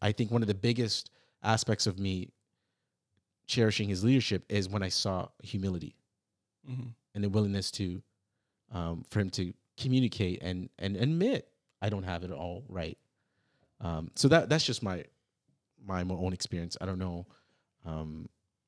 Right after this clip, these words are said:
Speaker 1: what you guys may think, but I, I, I still personally believe that, um, eldership particularly is reserved for male in the church.
Speaker 2: Yeah, I think the thing, the sort of thing that kind of has, uh,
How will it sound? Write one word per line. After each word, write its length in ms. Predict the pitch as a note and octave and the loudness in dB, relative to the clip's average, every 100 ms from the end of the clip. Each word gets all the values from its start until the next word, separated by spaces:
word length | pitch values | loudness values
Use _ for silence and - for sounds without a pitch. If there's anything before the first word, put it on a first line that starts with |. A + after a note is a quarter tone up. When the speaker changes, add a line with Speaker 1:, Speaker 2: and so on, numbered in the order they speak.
| _ | _
Speaker 1:
what 120 | - - | -8 -4
you 100 | F2+ | -2
guys 440 | F2+ E2 - - _ _ _ _ _ | -2 -2 -2 -4 _ _ _ _ _
may 180 | F#2 F2 | -8 -4
think, 220 | G2 F#2 | -2 2
but 120 | A2 | 4
I, 160 | G#2+ A#2+ | 6 6
I, 200 | A2+ A2 | 4 4
I 40 | |
still 420 | A2+ - A2+ G2 - | 0 2 2 2 -2
personally 400 | - F#2+ - F#2 | -2 -2 -2 -4
believe 360 | E2+ F2+ F2+ D#2+ | -2 -2 -2 -2
that, 260 | E2+ D#2+ - _ _ _ _ _ - | -4 -4 -10 _ _ _ _ _ -8
um, 180 | E2+ - | -6 0
eldership 540 | F#2+ G2 F2+ - E2 | 4 4 4 0 -4
particularly 680 | - - G2+ F#2+ D#2+ D#2 G#2+ _ _ _ _ _ _ _ _ | -4 -4 -4 -4 -6 -8 -14 _ _ _ _ _ _ _ _
is 220 | F#2 F2+ F2+ | -4 -2 0
reserved 300 | F2+ F2+ - | 0 0 0
for 100 | F2 | -4
male 360 | E2 D2+ - _ _ | -4 -8 -14 _ _
in 100 | F2+ | -8
the 80 | E2+ | -6
church. 340 | - C#2+ - _ _ | -6 -8 -16 _ _
Speaker 2:
Yeah, 240 | - F3 D#3+ | -4 0 0
I 60 | |
think 280 | - A3 D#3 - _ _ _ | -2 -4 -4 -14 _ _ _
the 80 | C3+ | 0
thing, 200 | D#3 C#3+ | 2 2
the 80 | C3+ | 2
sort 120 | E3 | 0
of 80 | D#3+ | 2
thing 140 | D3 | 2
that 100 | B2 | 2
kind 200 | - A#2 | 0 -2
of 360 | A#2+ - - - _ _ _ | -2 -6 -16 -20 _ _ _
has, 340 | - C3 A2+ - | -2 -2 -2 -8
uh, 300 | - B2+ - | -6 -4 -4